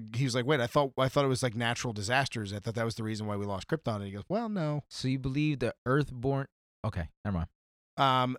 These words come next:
Speaker 1: so he goes to the Fantastic Four because no one knows Galactus more than the Fantastic Four, which is really cool because the first thing you see is, um,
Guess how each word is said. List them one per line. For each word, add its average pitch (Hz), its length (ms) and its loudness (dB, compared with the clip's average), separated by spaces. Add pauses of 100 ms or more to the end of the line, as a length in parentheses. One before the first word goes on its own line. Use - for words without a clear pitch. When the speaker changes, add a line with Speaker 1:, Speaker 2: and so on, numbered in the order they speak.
Speaker 1:
so 170 260 6
he 170 100 6
goes 165 240 4
to 160 60 -4
the 151 80 0
Fantastic 143 520 2
Four 190 260 4
because 143 260 0
no 143 160 4
one 135 180 2
knows 120 600 2 (520)
Galactus 117 440 2
more 123 180 4
than 104 120 -2
the 104 60 -4
Fantastic 98 480 -6
Four, 135 320 4 (220)
which 127 160 -2
is 127 100 0
really 139 460 4
cool 135 420 4 (220)
because 123 560 0
the 117 160 -6
first 147 300 2
thing 135 120 0
you 123 100 -2
see 127 300 0
is, 107 360 -2
um, 101 580 -4